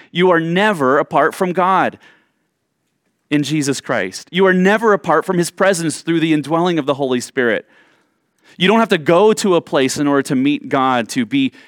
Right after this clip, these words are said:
comforted by him. He is in us. He has made our bodies his temple. This is the present ministry of Christ. This is why the, the temple and thinking about this place of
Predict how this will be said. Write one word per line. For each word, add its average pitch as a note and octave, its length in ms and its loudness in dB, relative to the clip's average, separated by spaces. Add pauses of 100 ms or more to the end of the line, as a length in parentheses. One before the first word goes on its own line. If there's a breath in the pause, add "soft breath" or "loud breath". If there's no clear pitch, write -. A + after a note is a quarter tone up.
comforted D3 480 -2
by B2+ 220 0
him. A#2 260 -6
He G3+ 340 -2
is E3+ 160 2
in F3 140 0
us. G#3 260 0
He F#3 140 -4
has E3+ 200 0
made G3+ 440 0 (400 loud breath)
our G3 500 2 (560 soft breath)
bodies G3 500 2
his G3+ 220 0
temple. F#3+ 600 -2 (960)
This A#3 160 2
is A3+ 80 0
the G#3 80 0
present G#3+ 360 2
ministry G3+ 460 2
of D#3 100 -2
Christ. D3 200 0
This A3+ 140 -2
is G#3+ 120 -2
why G#3 200 2
the, F3+ 120 2 (240 loud breath)
the F3+ 120 2
temple A3+ 460 0
and D#3 120 -2
thinking A#3 340 0
about D#3+ 340 0
this D3+ 140 -2
place G#3 320 0
of D#3 220 0